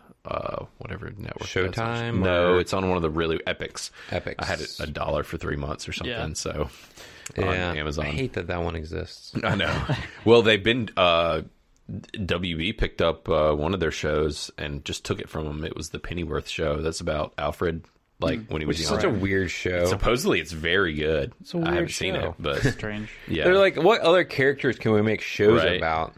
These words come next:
Speaker 1: Yeah, it's so weird. Like,
Speaker 3: Yeah.
Speaker 2: Why
Speaker 1: we're gonna
Speaker 2: have they
Speaker 1: make a
Speaker 2: not
Speaker 1: show
Speaker 2: made a
Speaker 1: about
Speaker 2: Batman Beyond? I still
Speaker 1: Right?
Speaker 2: don't understand that.
Speaker 3: Right.
Speaker 1: Yeah,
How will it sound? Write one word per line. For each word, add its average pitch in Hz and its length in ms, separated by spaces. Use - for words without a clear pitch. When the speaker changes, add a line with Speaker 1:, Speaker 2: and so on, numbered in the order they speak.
Speaker 1:
Yeah, 98 380
it's 98 120
so 190 200
weird. 85 420
Like, 78 220
Speaker 3:
Yeah. - 160
Speaker 2:
Why 123 200
Speaker 1:
we're - 20
gonna 220 140
Speaker 2:
have 226 80
they 208 80
Speaker 1:
make 190 40
a 180 60
Speaker 2:
not 180 80
Speaker 1:
show 180 80
Speaker 2:
made 180 60
a - 40
Speaker 1:
about - 80
Speaker 2:
Batman 143 320
Beyond? 101 520
I 120 100
still 92 160
Speaker 1:
Right? 95 120
Speaker 2:
don't 185 160
understand 104 480
that. 78 160
Speaker 3:
Right. 104 100
Speaker 1:
Yeah, 87 200